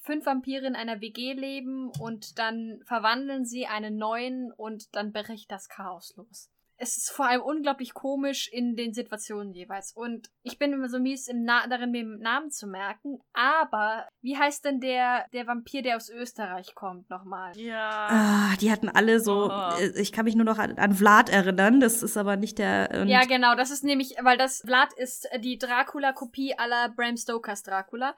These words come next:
Speaker 1: Jedenfalls, es gibt eine, eine dieser Vampire, mir fällt jetzt bei, auf Gedeih und Verderb grad der Name nicht ein, ist jetzt aber auch gar nicht so wichtig, aber einer, der das auch noch sehr lustig, der in der deutschen Version redet, der wirklich, äh, oder der deutschen Synchro redet, der auch wirklich so Ösi-Deutsch, oder mit so einem Ösi-deutschen Akzent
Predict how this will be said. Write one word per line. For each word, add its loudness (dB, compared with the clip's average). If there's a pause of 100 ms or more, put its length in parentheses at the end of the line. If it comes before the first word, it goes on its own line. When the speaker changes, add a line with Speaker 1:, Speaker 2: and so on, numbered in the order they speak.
Speaker 1:
Jedenfalls, 0
es -6
gibt -6
eine, 4
eine 0
dieser -2
Vampire, -2
mir -4
fällt -6
jetzt -14
bei, -2
auf -10
Gedeih -2
und -6
Verderb -4
grad -10
der -6
Name -4
nicht -12
ein, -14 (120)
ist -18
jetzt -20
aber -12
auch -20
gar -8
nicht -12
so -16
wichtig, -10
aber -4
einer, -2
der -4 (240)
das -12
auch 0
noch 0
sehr -2
lustig, -6
der -6
in -4
der -2
deutschen -2
Version -4
redet, -6
der -8
wirklich, -8
äh, -8
oder -8
der -
deutschen -4
Synchro -6
redet, -6
der -4
auch -14
wirklich -10
so -10
Ösi-Deutsch, -8
oder -8
mit -8
so -8
einem -6
Ösi-deutschen -8
Akzent -8